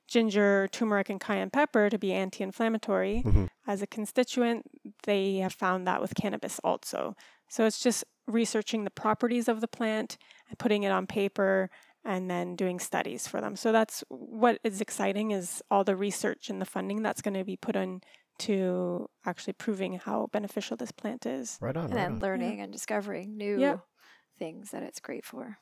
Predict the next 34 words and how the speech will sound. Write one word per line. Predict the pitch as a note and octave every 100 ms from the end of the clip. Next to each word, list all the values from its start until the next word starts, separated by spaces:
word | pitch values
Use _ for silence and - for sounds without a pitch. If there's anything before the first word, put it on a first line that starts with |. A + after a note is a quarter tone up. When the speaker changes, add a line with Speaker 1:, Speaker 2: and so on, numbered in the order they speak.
| -
Speaker 1:
Yeah. | A#3+ -
Speaker 2:
So | - C3+ D3
who, | - E3 D#3+
if | B2+ -
you | C3
had | A2+ A2 -
to | A2 G2+ F#2
give | G#2 F#2+
the | G#2
demographic | G#2+ F#2+ F#2 F2+ F2+ F#2 F#2+ F2+
to | - F#2+
your, | F2+ F2 E2+ E2 D#2+ -
your | F#2
customer | - F2 D#2+ - E2+
base, | D#2 C#2+ - - - -
who | -
would | G2
that | F2+ E2+
be? | E2 - B3
Speaker 3:
I |
would | C#4 -
say | - C#4+ C4+ C4 B3+ B3+ B3+ B3+ B3+ -
probably | B3+ B3 B3 B3+ C4+ C4 C4 - - - _ _ _ _ _ -
middle | B3 C4 A3
age | E3+ B3+ C4+ - - _ _ _ _ _ _ _ _
and | G#3+ G3 -
up | F#3 - - - _ F3+
would | F#3
be | F#3+
our | E3+ F3
main, | E3+ E3+ F3 F#3 -
um, | F#3 F3 G3 - - - - - - - -
just, | B3 -
like, | B3 -